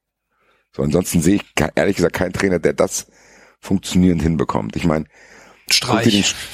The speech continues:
Speaker 2: <laughs> Der S C spielt auch ohne Mittelstürmer.
Speaker 1: Ja, da ist doch der,
Speaker 2: Ja.
Speaker 1: hier der langhaarige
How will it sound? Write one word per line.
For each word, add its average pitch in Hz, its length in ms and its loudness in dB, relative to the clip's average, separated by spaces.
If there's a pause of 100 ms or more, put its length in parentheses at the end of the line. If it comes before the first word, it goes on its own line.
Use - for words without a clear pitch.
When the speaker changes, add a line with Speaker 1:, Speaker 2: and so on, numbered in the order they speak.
(340)
Speaker 2:
<laughs> - 520 -14
Der - 80 -14
S - 180 0
C 135 160 0
spielt - 300 0
auch 120 200 2
ohne 113 200 2
Mittelstürmer. - 760 -4 (920)
Speaker 1:
Ja, 50 120 -6
da 50 120 0
ist - 160 2
doch - 120 -2
der, 62 120 2
Speaker 2:
Ja. 53 80 2
Speaker 1:
hier 60 80 2
der 57 160 0
langhaarige 60 720 0